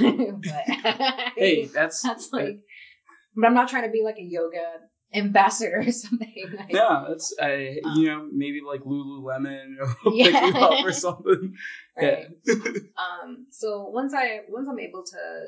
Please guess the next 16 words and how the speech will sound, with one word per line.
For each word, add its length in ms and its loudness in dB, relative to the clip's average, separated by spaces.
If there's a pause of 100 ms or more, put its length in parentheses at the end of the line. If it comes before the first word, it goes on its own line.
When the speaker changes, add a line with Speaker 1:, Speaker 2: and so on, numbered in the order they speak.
(400)
Speaker 1:
to 160 -18
figure 240 -4
out 120 -2
what 140 -6
my 140 -14
interests 340 -16
are, 320 -12
like, 180 -18
I, 220 -12
I'll 100 -14
probably 260 -12
do 260 -12
what 120 -12
I 100 -6
did 160 -16
again, 260 -18